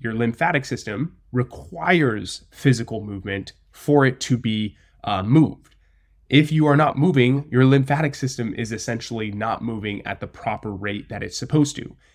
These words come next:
And for those of you who don't know, the lymphatic system does a lot of different things, but one of the really big ones is it is very important for your immune system, and it can build up with toxins.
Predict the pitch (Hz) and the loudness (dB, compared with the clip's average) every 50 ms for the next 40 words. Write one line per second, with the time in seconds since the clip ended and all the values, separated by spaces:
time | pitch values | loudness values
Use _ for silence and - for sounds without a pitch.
0 | _ _ - 113 113 107 - 120 117 127 135 127 123 123 117 107 123 113 101 151 | _ _ -16 -14 -14 -8 -6 0 2 2 2 2 0 -2 -4 -4 -6 -4 0 0
1 | 160 165 135 160 156 156 147 147 - _ _ _ - 143 165 175 165 - 160 151 | 2 2 2 0 0 -2 -4 -6 -12 _ _ _ 2 4 4 4 4 4 2 2
2 | 143 139 - 139 135 - 123 120 110 98 104 95 104 113 113 117 120 113 123 - | 0 -2 -2 -4 -2 -2 -4 -4 -4 -6 -8 -8 -2 0 0 0 0 -2 -4 -6
3 | 117 104 98 - 110 107 104 104 104 101 95 - _ - 110 - 120 160 185 180 | -8 -8 -6 -6 -4 -4 -4 -6 -8 -10 -14 -16 _ -8 -6 -2 0 0 2 2
4 | 143 135 120 120 120 113 110 95 107 104 92 95 101 98 95 95 101 95 95 - | 2 2 0 0 -2 -2 -4 -6 -8 -8 -6 -6 -6 -6 -6 -6 -8 -8 -10 -12
5 | _ - 113 117 117 110 107 - - - 117 127 127 127 131 123 123 - - 127 | _ -10 -8 -8 -8 -8 -10 -14 -16 -4 0 2 4 4 4 2 0 -2 -4 -4
6 | 117 110 113 123 - - 110 104 101 98 95 92 98 101 98 92 90 95 107 123 | -4 -4 -8 -10 -8 -8 -8 -6 -6 -8 -8 -10 -10 -10 -8 -6 -4 2 6 8
7 | 139 151 143 - - 143 139 - 147 143 147 143 135 135 - _ _ _ _ _ | 8 8 6 4 0 -2 -2 -4 -6 -4 -4 -6 -6 -8 -12 _ _ _ _ _
8 | _ _ _ _ _ _ _ _ _ 143 160 160 147 139 139 139 131 - 131 131 | _ _ _ _ _ _ _ _ _ 0 2 4 4 4 4 2 0 -2 -6 -8
9 | 135 - - - - - 147 147 147 143 143 143 135 135 - _ - 117 - 127 | -10 -12 -18 -16 -12 -6 -2 0 0 2 2 0 -2 -4 -8 _ -8 -4 -2 -2
10 | 120 117 113 107 107 - _ _ - 110 107 104 98 - - - - - - 123 | -2 -2 -4 -6 -8 -10 _ _ -14 -12 -10 -10 -10 -12 -16 -20 -16 -10 -4 -4
11 | 117 117 - - - 104 95 - - 135 - | -4 -4 -6 -8 -10 -8 -8 -8 -10 -12 -14